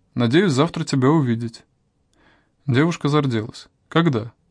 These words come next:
«Давай у памятника Горькому, в шесть часов». Он пожал ее горячую руку и исчез в темноте. Лайма, спотыкаясь, поднималась по ступенькам. Мама уже ждала ее у двери. «Как отдохнула, доченька?»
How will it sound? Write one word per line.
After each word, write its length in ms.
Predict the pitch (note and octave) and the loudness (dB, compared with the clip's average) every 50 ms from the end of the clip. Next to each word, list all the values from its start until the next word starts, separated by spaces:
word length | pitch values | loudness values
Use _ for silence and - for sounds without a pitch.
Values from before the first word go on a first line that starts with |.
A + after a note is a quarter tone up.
| _ _ _ _ _ _ _ _ _ | _ _ _ _ _ _ _ _ _
«Давай 300 | - B2+ D3 G#3 A#3 G#3+ | -2 0 2 2 2 0
у 100 | - C#3 | -2 -2
памятника 520 | - E3 E3+ E3 D3+ C#3+ - C#3+ C#3 D3+ | 0 2 4 4 2 2 0 -2 -2 -2
Горькому, 560 | D3+ D3+ C#3 B2 A2+ - - - C3+ C#3 - _ _ | 0 2 2 2 0 -2 -6 -12 -12 -12 -14 _ _
в 80 | - - | -10 -4
шесть 220 | - C3+ B2+ - | -2 -2 -2 -2
часов». 460 | - D3+ C#3+ - - A2 A2+ - _ _ _ _ _ _ _ _ _ _ _ _ _ _ _ _ _ _ _ _ _ _ _ _ | -4 -6 -4 -4 -6 -8 -8 -12 _ _ _ _ _ _ _ _ _ _ _ _ _ _ _ _ _ _ _ _ _ _ _ _
Он 180 | - D3+ D#3 C#3 | 0 0 0 2
пожал 320 | - B2+ A#2+ C3 C3+ B2+ | 0 0 2 2 2 2
ее 100 | A#2+ A#2 | 2 2
горячую 440 | A2+ A#2 A#2 A#2 A2+ A2 - - A#2+ | 0 0 0 0 0 -2 -2 -2 0
руку 340 | B2+ F#3 G#3+ - - F3 F3 - _ | 0 0 -2 -2 -4 -6 -6 -6 _
и 100 | - A#2 | -6 -4
исчез 260 | A2 - - D#3 D#3+ - | -4 -2 -2 -2 -4 -4
в 40 | |
темноте. 500 | - - C3 B2+ B2 A#2 - - - - - _ _ _ _ _ _ _ _ _ _ _ _ _ _ | -2 0 2 2 2 0 -2 -6 -12 -14 -14 _ _ _ _ _ _ _ _ _ _ _ _ _ _
Лайма, 360 | - A#2 C3 F3 G#3 G#3+ F#3+ | -2 0 2 4 4 4 2
спотыкаясь, 640 | E3 - - E3 E3 E3 D3+ - F3 E3+ E3 D#3 - | 0 0 -4 -4 -4 -4 -2 0 0 0 0 -2 -2
поднималась 520 | - B2 A2+ A2+ A2+ A2 C3+ D#3+ D#3+ C3+ | -4 -4 -2 0 2 2 2 2 2 0
по 120 | - - C3+ | -2 -6 -10
ступенькам. 640 | - - C#3+ C3 - A#2 G#2 G#2 G#2+ - - - - _ _ _ _ _ _ _ _ _ | -6 -4 -4 -2 -2 -2 -4 -4 -8 -12 -16 -20 -20 _ _ _ _ _ _ _ _ _
Мама 440 | - A#2+ C3+ F3+ G#3+ G#3 G3+ F#3 - _ | 0 2 4 4 4 2 0 -2 -6 _
уже 260 | - B2+ A#2 A#2 D#3+ F3 | -6 -4 -2 0 0 0
ждала 340 | E3 C#3 B2 A2+ B2 D3+ | 0 0 0 0 0 0
ее 200 | D3+ D3 C#3+ C#3 | 0 0 2 0
у 60 | C#3 C3 | 0 0
двери. 340 | A2+ G#2+ A2 G#2+ - B2+ - _ _ _ _ _ _ _ _ _ _ _ _ _ _ _ _ _ _ | -2 -2 -4 -6 -6 -10 -18 _ _ _ _ _ _ _ _ _ _ _ _ _ _ _ _ _ _
«Как 220 | - - G3+ - | -4 -4 -2 0
отдохнула, 520 | G3 F3 E3 F3+ F3 - G#3 G3+ E3 B2+ A#2 | 0 0 0 0 0 0 2 2 2 2 2
доченька?» 480 | A2+ C#3 C#3+ C#3 - - - - - | 2 2 0 0 -2 -8 -10 -10 -14